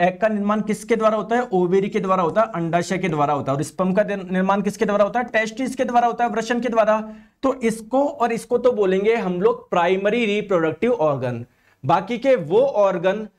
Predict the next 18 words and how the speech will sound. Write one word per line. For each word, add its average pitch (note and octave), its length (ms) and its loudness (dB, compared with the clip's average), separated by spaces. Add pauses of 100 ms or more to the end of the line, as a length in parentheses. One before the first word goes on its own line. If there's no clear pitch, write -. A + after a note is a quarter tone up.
(160)
जो F#3 140 4
कि A3+ 280 -4
स्पर्म G#3+ 460 -2
को G#3 420 2
बाहर D#3+ 480 0
ले G3 140 2
जाने F#3+ 260 2
में F#3+ 120 -2
मदद F3+ 380 0
कर F3+ 120 2
रहे F3 200 0
हैं, F3 240 -8 (220)
दोस्तों, F#3+ 280 2
फीमेल G#3 420 0
बॉडी F#3 300 0
के G#3 160 0
वो F#3+ 260 0
ऑर्गन F#3 380 0